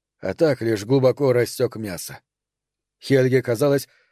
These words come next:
что из замерзшей ноги потечет сине-ледяная болотная жижа. Но хлынула кровь,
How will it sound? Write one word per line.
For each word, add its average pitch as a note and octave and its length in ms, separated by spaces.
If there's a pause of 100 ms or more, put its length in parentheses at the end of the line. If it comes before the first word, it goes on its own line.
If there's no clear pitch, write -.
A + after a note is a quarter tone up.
(180)
что - 260
из A#2 160
замерзшей B2+ 580
ноги C3 340
потечет A2+ 540
сине-ледяная C3+ 880
болотная C3+ 560
жижа. B2+ 420 (560)
Но C#3+ 220
хлынула B2+ 480
кровь, C3+ 400